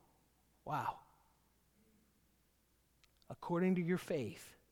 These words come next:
let it be done to you." See, I, I believe over the next few weeks, as our, our faith grows and we're challenged over and over again, situation after situation we're gonna look at,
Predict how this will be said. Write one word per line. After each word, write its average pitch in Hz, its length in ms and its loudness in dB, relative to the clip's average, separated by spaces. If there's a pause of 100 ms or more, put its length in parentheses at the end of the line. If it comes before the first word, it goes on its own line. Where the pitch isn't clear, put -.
(720)
let 139 140 -2
it 120 80 -6
be 131 80 -4
done 110 240 -6
to 98 100 -12
you." 147 140 -14 (1500)
See, - 120 -4
I, 165 280 2
I - 20 4
believe 180 320 6
over 143 160 2
the 139 80 2
next 151 240 0
few 156 140 0
weeks, 143 200 0
as 123 100 -2
our, 139 160 0 (240)
our 143 120 0
faith 160 480 0
grows 151 260 2
and 123 80 -2
we're 156 120 2
challenged - 920 -4 (1040)
over 160 340 4
and 175 120 8
over 156 200 6
again, 120 380 -2 (800)
situation 165 760 0
after 160 220 2
situation 165 640 2
we're 143 120 2
gonna 156 260 2
look 151 180 0
at, 123 280 -4